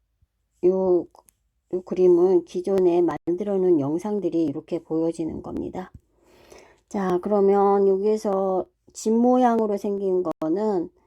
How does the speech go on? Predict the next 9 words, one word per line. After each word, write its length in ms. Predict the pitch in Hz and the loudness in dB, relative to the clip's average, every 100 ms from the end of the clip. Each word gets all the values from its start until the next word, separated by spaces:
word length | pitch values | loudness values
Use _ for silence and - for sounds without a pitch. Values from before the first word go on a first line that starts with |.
| _ - | _ -6
에셋 280 | 190 226 | -4 -2
스토어라고 840 | 226 220 - 220 196 185 175 170 165 | -2 -4 -10 -4 -2 0 0 -2 -4
해서 500 | 160 160 208 220 226 _ _ _ | -6 -6 -2 0 -2 _ _ _
나중에 840 | 175 170 180 180 165 165 196 240 - _ _ _ _ _ _ | -6 -4 4 4 4 2 0 0 -4 _ _ _ _ _ _
영상 560 | 175 175 190 208 196 190 - _ _ _ _ | -2 0 0 0 0 0 -2 _ _ _ _
구체적으로 720 | _ _ - 226 208 185 190 | _ _ 0 2 2 2 0
만드실 560 | 180 147 156 170 - 156 - | 0 -2 -6 -6 -10 -16 -8
때 220 | 214 196 - - | -4 -4 -6 -8
필요한 640 | 233 226 208 214 240 240 | -6 -4 -6 -4 -2 -4